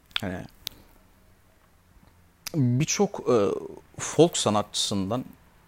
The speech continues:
benim fikrime göre tabii, yani insandan insana göre değişir, e, birçok folk sanatçısından çok daha başarılı işler ortaya çıkarıyor. Çünkü adam yaşanılan bunca şeylere rağmen hala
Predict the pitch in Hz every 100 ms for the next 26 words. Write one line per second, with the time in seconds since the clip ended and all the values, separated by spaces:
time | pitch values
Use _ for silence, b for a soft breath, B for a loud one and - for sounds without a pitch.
0 | - 139 143 214 240 - - 95 95 92
1 | 92 98 - 98 123 143 - 143 143 135
2 | 113 110 107 101 101 101 101 - - -
3 | 160 151 143 139 156 - - - - 160
4 | - - 135 - - - 147 160 - 139
5 | - 95 95 98 95 95 - - - 95
6 | 95 90 95 - - 98 - - 139 -
7 | 123 160 B B B B B B B B
8 | B B B B B B - 127 175 156
9 | 147 165 170 170 156 160 175 156 123 117
10 | 104 98 95 98 147 - - _ _ _
11 | _ _ _ _ _ _ _ - - _
12 | _ - - 135 151 110 107 131